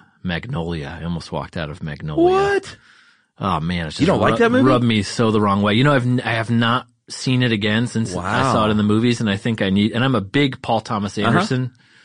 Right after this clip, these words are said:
Speaker 1: fan, but I think something about, I was so anticipating that movie, and it just felt, like, so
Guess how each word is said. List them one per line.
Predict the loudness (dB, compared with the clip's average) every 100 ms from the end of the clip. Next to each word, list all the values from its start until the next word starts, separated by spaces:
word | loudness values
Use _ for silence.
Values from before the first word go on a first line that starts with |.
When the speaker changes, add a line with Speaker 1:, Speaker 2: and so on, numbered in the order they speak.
| _ _ _
Speaker 1:
fan, | -6 0 0 0 0
but | -2
I | -2
think | -2 -4 -4 -12
something | -4 -2 0
about, | 0 0 -2
I | 0
was | 0 0
so | 2 2
anticipating | 2 -2 -2 0 2
that | 0
movie, | 0 0 0
and | -4
it | -6
just | -8 -6
felt, | -6 -4
like, | -4 -8 -8 -20 _ _ _ _ _ _ _ _ _ _
so | -14 -10 -6 -6 -6 -8